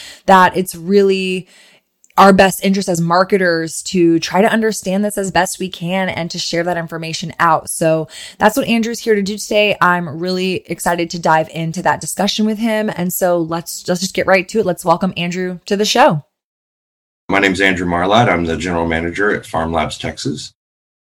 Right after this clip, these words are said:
Speaker 2: I've been in the industry, uh, depending on how you wanna add it up, uh, from one aspect to the other, uh, about twelve years.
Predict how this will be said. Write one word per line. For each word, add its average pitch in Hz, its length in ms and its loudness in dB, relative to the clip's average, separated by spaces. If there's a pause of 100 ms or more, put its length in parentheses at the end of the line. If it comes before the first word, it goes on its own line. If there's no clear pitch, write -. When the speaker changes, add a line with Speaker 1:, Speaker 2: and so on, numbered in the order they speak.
(120)
Speaker 2:
I've 80 240 0
been 85 140 0
in 85 100 -2
the 82 100 0
industry, 80 760 -2
uh, 73 200 -2
depending 82 320 -6
on 82 80 -6
how 82 100 -2
you 82 160 -2
wanna 76 440 -4
add 82 180 2
it 78 100 0
up, 92 380 0
uh, 78 440 -2 (160)
from 82 220 -8
one 87 160 0
aspect 85 420 -2
to - 60 -16
the 85 140 2
other, 85 420 2
uh, 80 200 0
about 78 260 -2
twelve 80 240 -4
years. 98 360 -2